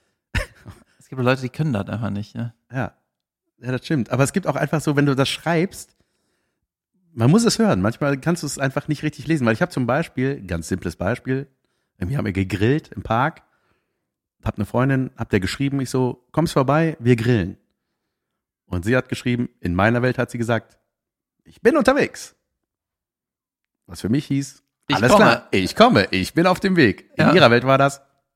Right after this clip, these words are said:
Speaker 1: "Ich bin unterwegs. Ich kann nicht, weil ich bin unterwegs."
Speaker 2: Ja.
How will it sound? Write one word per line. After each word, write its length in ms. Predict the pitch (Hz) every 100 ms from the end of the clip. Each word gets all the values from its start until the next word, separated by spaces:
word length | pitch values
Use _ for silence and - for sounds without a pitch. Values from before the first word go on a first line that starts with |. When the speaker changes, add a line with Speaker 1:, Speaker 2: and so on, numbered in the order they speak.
| _ _ - - -
Speaker 1:
"Ich 120 | 131
bin 160 | - 151
unterwegs. 600 | 131 120 113 107 - - _ _ _ _ - - - - - - - _ _ -
Ich 140 | 123
kann 180 | - 123
nicht, 240 | 165 131 135 123
weil 320 | 120 113 113 -
ich 160 | 131 123
bin 160 | 127
unterwegs." 640 | 120 160 151 120 - - _ _ 156
Speaker 2:
Ja. 160 | 131